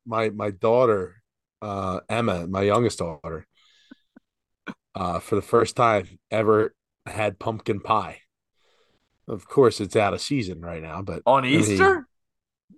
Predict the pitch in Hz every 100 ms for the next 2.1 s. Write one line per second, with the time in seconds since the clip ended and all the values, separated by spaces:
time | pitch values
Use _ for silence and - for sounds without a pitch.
0 | _ _ 156 131 104 120 113 120 117 110
1 | 113 98 _ - 120 120 - 107 101 87
2 | 95